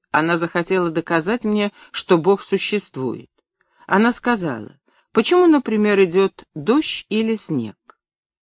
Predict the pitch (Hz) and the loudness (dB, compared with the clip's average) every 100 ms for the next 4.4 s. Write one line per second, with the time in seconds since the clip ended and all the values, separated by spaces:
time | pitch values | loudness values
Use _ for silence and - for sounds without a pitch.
0 | _ 139 165 175 175 180 170 165 165 165 | _ -2 0 0 0 0 0 -2 0 2
1 | 170 175 - 247 - 160 156 160 156 175 | 0 0 -2 -4 -2 -2 -2 -2 -2 -2
2 | 170 175 170 190 190 214 - - 143 117 | 0 -2 0 0 0 -4 -8 -2 0 0
3 | 120 - - - 190 233 254 247 - 220 | -6 -14 -20 0 2 4 2 -2 -4 -2
4 | 165 131 110 - | -2 -4 -6 -10